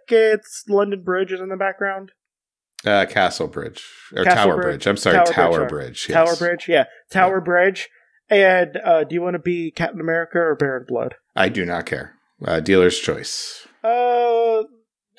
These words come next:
Speaker 1: I think you could do a better, uh, vac-, a Dracula voice, so do a Dracula voice.
Speaker 2: <laughs> But he's a British Dracula. <laughs>
Speaker 1: Well, every Dracula has the same accent.
Speaker 2: Okay, good. I'm, I'm all for it. Okay,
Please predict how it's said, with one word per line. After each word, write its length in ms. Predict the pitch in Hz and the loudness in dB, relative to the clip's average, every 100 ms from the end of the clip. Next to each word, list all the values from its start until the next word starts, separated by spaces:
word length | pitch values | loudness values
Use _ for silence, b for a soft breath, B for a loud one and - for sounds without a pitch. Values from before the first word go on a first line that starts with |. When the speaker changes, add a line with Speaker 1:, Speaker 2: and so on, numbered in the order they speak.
| 185 | -4
Speaker 1:
I 80 | 233 | -4
think 240 | 294 285 | -4 -6
you 120 | 247 | -4
could 140 | 226 220 | -2 0
do 100 | 208 | 0
a 40 | |
better, 400 | 185 196 175 160 - | 0 -2 -4 -6 -2
uh, 100 | 165 | -2
vac-, 360 | 151 156 156 - | 0 -2 -2 -8
a 80 | 165 | -6
Dracula 560 | 170 151 - 156 135 | -2 -2 0 -2 -2
voice, 360 | 127 123 123 - | -6 -6 -6 -4
so 120 | 160 | -4
do 140 | 170 | -2
a 40 | 160 | 0
Dracula 460 | 160 139 - 135 | 0 0 -2 -6
voice. 440 | 127 127 - 151 - | -6 -4 -4 -2 0
Speaker 2:
<laughs> 220 | 147 151 | 0 2
But 100 | 147 | 2
he's 180 | 165 131 | 0 0
a 60 | |
British 420 | 123 175 233 - - | -2 -2 0 -2 -2
Dracula. 680 | 123 - 127 - 170 139 139 | -2 0 -2 -2 0 0 0
<laughs> 800 | 151 165 165 127 147 - 233 - | 0 0 0 0 2 2 0 -2
Speaker 1:
Well, 240 | 226 - | -2 0
every 280 | 220 233 302 | -2 -2 -4
Dracula 560 | 208 247 254 277 269 220 | -2 -2 -2 0 0 0
has 160 | 208 | -2
the 80 | 190 | -4
same 320 | - 196 196 | -2 0 0
accent. 680 | 165 160 - 135 110 - - - | 0 -2 -2 -4 -4 -8 -14 -4
Speaker 2:
Okay, 320 | 117 120 80 | -2 -2 -2
good. 260 | 101 82 76 | -2 -2 0
I'm, 320 | 95 95 95 | -2 0 -2
I'm 160 | 90 | -2
all 140 | 90 85 | -2 -4
for 240 | - 73 | -6 -12
it. 140 | 71 - - | -14 -16 -6
Okay, 340 | 110 127 - | -4 -4 -6